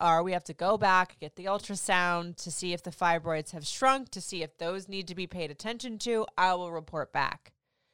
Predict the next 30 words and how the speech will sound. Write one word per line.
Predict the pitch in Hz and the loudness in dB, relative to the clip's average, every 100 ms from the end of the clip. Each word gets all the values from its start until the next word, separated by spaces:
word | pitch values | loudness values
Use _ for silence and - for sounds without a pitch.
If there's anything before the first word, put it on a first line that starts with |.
| _ _ _ | _ _ _
You | 294 | -2
know, | 294 | 2
I'm | 285 | 2
not | 339 370 | 2 -2
necessarily | 349 339 349 370 359 | -2 -4 -4 -4 -4
worried | 311 330 | -2 -2
about | 311 269 269 | 0 0 2
that. | 294 294 | 0 0
My | 233 | -2
doctors | 220 220 254 254 | 0 0 0 -4
aren't | 254 233 | -2 -2
worried | 254 | -2
about | 254 247 | 2 2
it. | 247 | 2
But | 202 | 0
again, | 196 190 330 311 | 0 4 4 4
that's | 294 - | 0 -2
not | 381 - | -6 -6
something | 339 392 370 240 | -8 -6 -6 -6
you | 226 | -4
really | 254 294 | -4 -2
wanna | 233 220 | -2 -2
mess | 220 226 214 | -2 -4 -4
around | 233 381 285 | -6 -4 -6
with, | 160 - | -8 -8
your | 160 | -6
innards | 165 151 147 147 | -4 -6 -8 -10
in | 143 | -10
that | 143 139 | -8 -8
way, | 143 139 - | -8 -8 -12